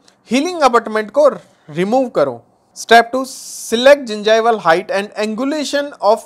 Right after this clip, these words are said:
multi-unit abutment। फिर मल्टी यूनिट अबटमेंट के स्क्रू ड्राइवर से इसको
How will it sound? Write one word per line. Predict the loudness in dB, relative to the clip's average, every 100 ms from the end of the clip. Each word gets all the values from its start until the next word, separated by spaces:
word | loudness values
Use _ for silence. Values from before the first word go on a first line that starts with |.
| -2
multi-unit | -2 -2 -4 -2 -2 -4 -8 -8 -4
abutment। | 0 0 -2 -10 -12 _ -8
फिर | -4 -2
मल्टी | 0 -2 -2
यूनिट | -2 0 2
अबटमेंट | 2 0 -2 -4 -4
के | -6
स्क्रू | -4 -4 -4
ड्राइवर | 2 2 4 2 -2
से | -2
इसको | -6 -6 0